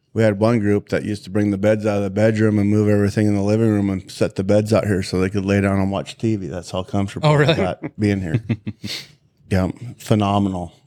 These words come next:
Speaker 1: phenomenal group of guys we have.
Speaker 2: So let's, let's stay back in, back in the early times, Dave. You got, well, you're known as Trapper Dave. So at this young age, you probably discovered trapping, uh,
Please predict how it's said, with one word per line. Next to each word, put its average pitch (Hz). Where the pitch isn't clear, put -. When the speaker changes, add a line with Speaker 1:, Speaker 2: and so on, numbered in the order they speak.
Speaker 1:
phenomenal 101
group 95
of 95
guys 92
we 92
have. 90
Speaker 2:
So 202
let's, 156
let's 185
stay 220
back 156
in, 135
back 135
in 127
the 120
early 117
times, 107
Dave. 107
You 147
got, 190
well, 147
you're 170
known 190
as 147
Trapper 131
Dave. 113
So 123
at 135
this 117
young 143
age, 113
you 127
probably 139
discovered 120
trapping, 113
uh, 110